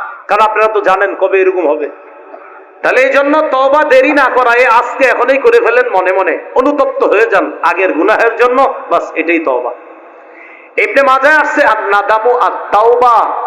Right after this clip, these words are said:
চার হাজার দুইশো বান্ন নম্বর হাদিসে আসছে আন-নাদামু আত-তাওবা,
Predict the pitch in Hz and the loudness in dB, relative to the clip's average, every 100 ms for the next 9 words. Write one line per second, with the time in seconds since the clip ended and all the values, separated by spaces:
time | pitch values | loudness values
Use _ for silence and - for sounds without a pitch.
0 | - - - 220 233 233 269 269 226 226 | -8 -8 -4 0 0 0 -2 -2 -2 0
1 | 185 180 196 170 165 165 - 226 214 180 | 0 -2 -2 -2 -2 -2 -2 -2 -2 -2
2 | - 190 196 165 151 190 226 254 262 - | -2 -2 -4 -4 -2 -2 0 0 0 0
3 | - - - 226 226 160 | -2 -2 0 0 2 0